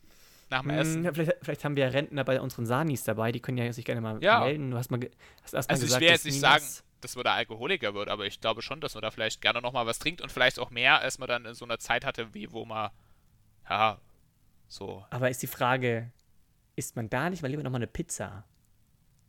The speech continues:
Speaker 2: So eine richtig leckere.
Speaker 1: Ja, ich weiß, es ist irgendwie, hm.
Speaker 2: Ja, also ich bin, ich bin einfach ganz klar für Team Pizza. Ich bin
Speaker 1: Aber
Speaker 2: generell, ich lieb so herzhaftes Zeug, deswegen.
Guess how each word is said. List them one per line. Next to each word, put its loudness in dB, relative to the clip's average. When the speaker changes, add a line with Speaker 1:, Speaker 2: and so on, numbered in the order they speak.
Speaker 2:
So -14
eine -6
richtig -8
leckere. -8
Speaker 1:
Ja, 10
ich -6
weiß, 2
es -12
ist -10
irgendwie, -8
hm. -20
Speaker 2:
Ja, 0
also 0
ich 0
bin, 0
ich 2
bin -6
einfach -8
ganz -6
klar -4
für -6
Team -10
Pizza. -8
Ich -20
bin -4
Speaker 1:
Aber 2
Speaker 2:
generell, 2
ich -12
lieb -4
so -6
herzhaftes -6
Zeug, -6
deswegen. -10